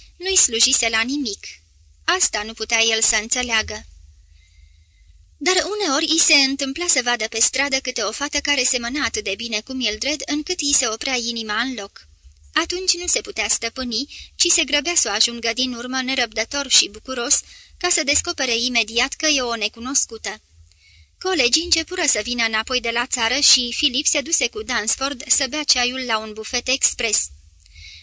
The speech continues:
Uniforma bine cunoscută a chelnărițelor îl întrista atât de tare, încât nici nu mai avu puterea să vorbească. Îi dădu prin gând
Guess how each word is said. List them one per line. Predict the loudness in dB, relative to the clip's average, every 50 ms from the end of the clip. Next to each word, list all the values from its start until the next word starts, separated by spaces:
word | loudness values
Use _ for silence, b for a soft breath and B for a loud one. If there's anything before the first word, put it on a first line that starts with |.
| B -10
Uniforma | -4 -2 -2 -2 0 0 0 0 2 0 0
bine | 0 0 -2 -2 -2 -2
cunoscută | -2 -6 -4 -2 0 -2 -2 -2 -2 -2
a | -2 -2
chelnărițelor | 0 -2 -2 -2 -2 -2 -4 -4 -6 -4 -4 -2 -2 -2 -2 -4 -4
îl | -4 -2 -2
întrista | 0 -2 0 0 0 2 2 2 2 0 0
atât | 0 -2 -2 -4
de | -4 -6 -4
tare, | -2 0 0 0 0 -2 -6 B B B B B B
încât | -6 -4 -4 -4 -4 -6 -6 -6 -6
nici | -6 -4 -2 0 0
nu | 0 2
mai | 2 2 2
avu | 2 0 -4
puterea | -8 -8 -6 -4 -2 0 0 2
să | 2 0 0 0
vorbească. | -2 -2 -2 -2 -2 -2 0 0 0 0 -2 -4 -8 -10 -12 -20 -20 -20 -20 B B B B B B -10 -2
Îi | 0 2 4
dădu | 4 4 2 2 0
prin | -2 -2 -2 -2 -2 -2
gând | -2 -2 -2 -2 -4